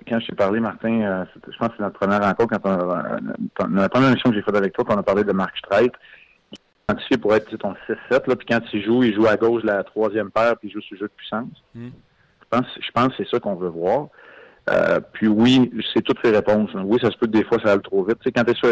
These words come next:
Speaker 1: quand t'es à l'étranger contre, euh, un vrai gros premier trio, mettons, le trio des Ducks, là, Perry puis Getzlaf, ben,
Speaker 2: Ouais.
Speaker 1: ça se peut que tu vas pas mettre, mettre, tu sais, on parle souvent d'exposer les joueurs, ça se peut que tu vas pas mettre un gars de dix-neuf ans, euh, bon, je, les Canadiens jouent en âme de bonheur dans la saison. Je pense que tu vas peut-être pas mettre un gars de dix-neuf ans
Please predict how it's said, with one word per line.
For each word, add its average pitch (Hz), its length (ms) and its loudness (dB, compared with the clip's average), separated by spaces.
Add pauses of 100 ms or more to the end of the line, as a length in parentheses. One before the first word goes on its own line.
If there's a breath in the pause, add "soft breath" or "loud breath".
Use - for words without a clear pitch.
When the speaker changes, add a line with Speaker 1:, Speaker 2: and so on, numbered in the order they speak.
Speaker 1:
quand 135 100 0
t'es 139 160 4
à 120 80 4
l'étranger 107 480 -2
contre, 107 300 -6
euh, 95 340 -4
un 101 120 -8
vrai 107 240 -2
gros 117 260 2
premier 107 280 0
trio, 120 300 0
mettons, 113 300 0
le 101 100 -2
trio 104 240 -12
des 98 140 -2
Ducks, 110 280 0
là, 107 100 0 (120)
Perry 98 220 0
puis - 160 -4
Getzlaf, 104 400 0
ben, 104 160 -2
Speaker 2:
Ouais. 107 140 -6 (440 loud breath)
Speaker 1:
ça - 80 -8
se - 60 -12
peut 135 100 0
que - 80 -8
tu - 80 0
vas 98 60 4
pas 110 160 4
mettre, 107 260 4
mettre, 101 240 -2
tu 117 60 2
sais, 113 160 0
on 107 80 2
parle 104 180 0
souvent 110 160 0
d'exposer 104 480 0
les 104 40 4
joueurs, 110 160 2
ça 101 80 -4
se - 40 -14
peut 135 80 -8
que - 80 -14
tu - 60 -6
vas 95 80 0
pas 95 120 -2
mettre 101 180 0
un 95 60 0
gars 101 120 2
de - 100 -12
dix-neuf 92 240 -2
ans, 107 180 0
euh, 95 260 -2 (800 loud breath)
bon, 87 140 -4
je, 87 220 -6
les - 60 -4
Canadiens 90 320 0
jouent 101 80 2
en 90 120 2
âme 95 160 2
de 90 40 2
bonheur 90 240 0
dans 120 120 4
la - 60 -6
saison. 113 200 -2
Je - 40 -14
pense - 160 -6
que - 100 -2
tu - 120 -14
vas 107 60 -4
peut-être 113 200 0
pas 120 100 2
mettre 120 200 4
un 101 60 2
gars 104 100 2
de - 140 -6
dix-neuf 95 280 -2
ans 110 140 2